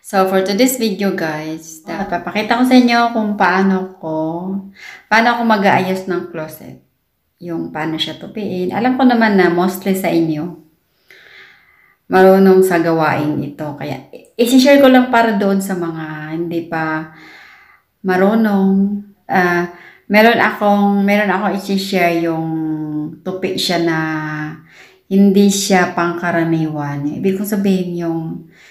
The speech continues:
hindi siya ginagamit araw-araw. So, mamaya ipakita ko sa inyo. So, dito ako sa kwarto ng alaga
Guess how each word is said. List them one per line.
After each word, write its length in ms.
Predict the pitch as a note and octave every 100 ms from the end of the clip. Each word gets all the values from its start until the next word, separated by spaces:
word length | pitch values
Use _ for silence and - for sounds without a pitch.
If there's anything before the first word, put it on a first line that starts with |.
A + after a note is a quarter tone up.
| _ -
hindi 240 | G#3 G#3
siya 240 | A#3+ B3 A3
ginagamit 560 | A3 G3+ G3+ F#3+ F#3+
araw-araw. 1040 | F#3 F3 E3 D#3+ D#3 D#3 D3+ D3+ D3+ D3 D3 - _ - -
So, 80 | - F#3+
mamaya 320 | F#3+ G3 F3+
ipakita 320 | F3 E3 -
ko 60 | D3+
sa 80 | D3+
inyo. 240 | D3+ D3+ C3+ C3+ C3+ - - _ _
So, 160 | D#3
dito 240 | E3 D#3+ E3+
ako 160 | D3
sa 160 | - E3
kwarto 320 | E3 D#3 E3
ng 240 | E3 E3 E3+
alaga 400 | E3 D#3+ D#3+